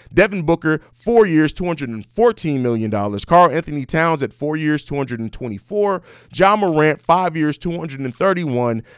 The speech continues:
Um, Zion Williamson, five years, a hundred and ninety-three million. Darius Garland given a five-year, hundred and ninety-three million dollar contract, as well as DeAndre Ayton on his max.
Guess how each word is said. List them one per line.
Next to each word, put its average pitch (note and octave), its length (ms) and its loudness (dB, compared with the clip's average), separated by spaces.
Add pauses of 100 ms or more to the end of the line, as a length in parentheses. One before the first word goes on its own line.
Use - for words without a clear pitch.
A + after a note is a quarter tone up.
(120)
Um, B2 480 0 (180)
Zion F#3 460 4
Williamson, D3+ 520 2
five E3+ 380 0
years, D3 260 -2
a A#2+ 80 -4
hundred D#3+ 260 -4
and C3 140 -4
ninety-three E3 640 -4
million. A2 440 -2 (200)
Darius E3+ 440 4
Garland D#3+ 540 4
given B2 140 -6
a G#2+ 40 -8
five-year, C3 540 0
hundred B2 280 -4
and A2+ 120 -4
ninety-three A#2 400 -2
million A2 300 -4
dollar G#2 240 -2
contract, A2+ 580 -2 (160)
as A#2 100 -4
well F#3 140 4
as D#3+ 140 2
DeAndre D#3+ 500 0
Ayton C3 380 2 (200)
on C3 160 -4
his D#3 220 -2
max. C3 400 0